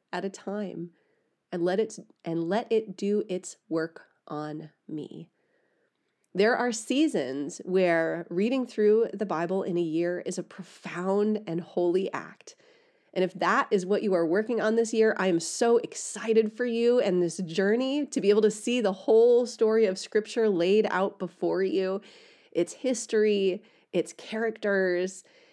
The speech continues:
its highs and lows, how it all weaves together. There is no better way.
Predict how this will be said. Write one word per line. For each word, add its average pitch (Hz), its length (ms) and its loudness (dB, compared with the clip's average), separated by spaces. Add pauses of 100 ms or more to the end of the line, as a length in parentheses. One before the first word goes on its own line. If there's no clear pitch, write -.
(140)
its 165 200 -2
highs 220 640 2
and 175 240 0
lows, 208 380 2
how 220 200 -2
it - 100 -4
all 208 200 2
weaves 220 480 -2
together. 170 440 0
There 190 160 0
is 180 140 0
no 190 560 2
better 196 260 -2
way. 113 440 -6